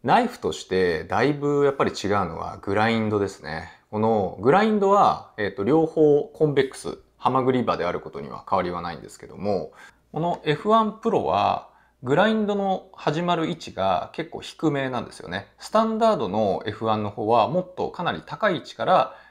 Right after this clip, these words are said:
えー、コンベックスが始まっています。これがグラインドの違いは結構大きいですね。あと、スタンダードエフワンのハーツは四点五ミリに対して、このプロは、えっと、五ミリ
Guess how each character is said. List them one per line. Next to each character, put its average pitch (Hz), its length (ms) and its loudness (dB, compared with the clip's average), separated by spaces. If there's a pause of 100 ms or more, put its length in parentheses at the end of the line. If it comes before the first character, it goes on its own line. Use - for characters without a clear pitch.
(120)
え 90 320 -2
ー、 - 20 -18
コ 123 100 -2
ン 104 40 0
ベ 98 80 2
ッ - 60 -8
ク - 60 -16
ス - 100 -12
が - 240 -10
始 85 200 -8
ま 80 100 -12
っ - 20 -20
て - 120 -20
い - 40 -20
ま - 80 -20
す。 - 160 -20 (280)
こ 185 80 -4
れ 185 40 2
が 190 120 6
グ 151 140 6
ラ 175 120 6
イ 170 60 -2
ン 160 60 -2
ド 160 120 2
の 151 340 2
違 139 60 -4 (160)
い - 20 0
は 120 100 2
結 - 200 -4
構 - 100 -12 (160)
大 92 60 -6
き - 100 -14
い 60 40 -10
で - 80 -16
す - 100 -18
ね。 78 180 -18 (300)
あ 185 80 2
と、 127 300 4
ス - 100 -4
タ 214 140 4
ン 220 120 0
ダ 214 180 4
ー - 20 -2
ド 202 80 4
エ 208 60 4
フ 196 140 0
ワ 104 100 4
ン 87 100 -6
の 98 300 0
ハ 113 220 4
ー 110 40 -2
ツ - 140 -4
は 110 100 4
四 127 240 2
点 90 220 -4
五 104 100 4
ミ 95 160 0
リ 78 80 -10
に 69 120 -14
対 90 200 -8
し - 80 -16
て、 151 420 2
こ 143 140 -2
の 151 180 6
プ - 160 0
ロ 151 140 8
は、 90 400 4
え 95 60 -10
っ - 20 -6
と、 82 80 -12
五 127 180 4
ミ 151 140 2
リ - 140 -10